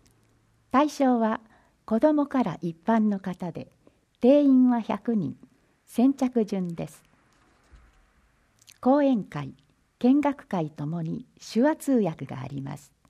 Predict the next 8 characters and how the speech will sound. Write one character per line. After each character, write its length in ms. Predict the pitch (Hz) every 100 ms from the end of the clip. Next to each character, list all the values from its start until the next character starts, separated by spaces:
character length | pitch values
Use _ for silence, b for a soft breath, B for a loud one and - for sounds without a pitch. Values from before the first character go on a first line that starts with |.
| _ _ _ _ _ _ _ _ _ _ _
申 240 | 214 247 294
し 60 |
込 160 | - 262
み 140 | 233
方 260 | 196 190 160
法。 280 | 147 135 - - _ _ - _ _ _ _ _ -
電 320 | 226 285 277
話、 220 | 254 240